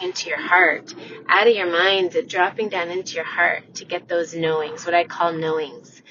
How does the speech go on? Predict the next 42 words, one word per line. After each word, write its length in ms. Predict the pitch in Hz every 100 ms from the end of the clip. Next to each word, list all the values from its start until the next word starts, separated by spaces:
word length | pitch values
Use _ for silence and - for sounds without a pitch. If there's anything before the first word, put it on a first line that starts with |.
| - - -
And 100 | 269
that's 140 | 285
one 140 | 269 262
of 60 |
the 80 | 240
things 280 | 226 226 214
we 100 | 202
like 200 | 185 185
to 120 | -
do 140 | 190 190
with 140 | 190
our 120 | 175
daily 320 | 170 180 175
practice, 600 | 160 - 175 - - -
right? 180 | - 175
Our 140 | - 170
padlock 680 | - - 165 196 214 240 -
journal, 580 | - 247 254 285 330 339 - - - - - - _ _ -
the 80 |
K 560 | - - - 196 196 214
in 120 | 196
padlock 560 | - 185 170 196 214 202
is 160 | 180
for 120 | - 180
your 220 | 165 170
knowings. 640 | 170 180 220 185 139 -
So 100 | 202
take 340 | - - 277
some 220 | - 415 403
time 380 | - 190 247
today. 540 | 254 - 151 - 185 - _ _ _ _ _ _ _
Check 300 | - 277 285
in. 180 | 302
These 200 | 240 254
are 120 | 320 294
all 200 | 262 233
knowings. 520 | 185 196 196 147 165
Those 200 | 196 190
last 260 | 220 233
questions 380 | - 214 - 226
I 80 | 185
asked, 580 | - 123 127 165 -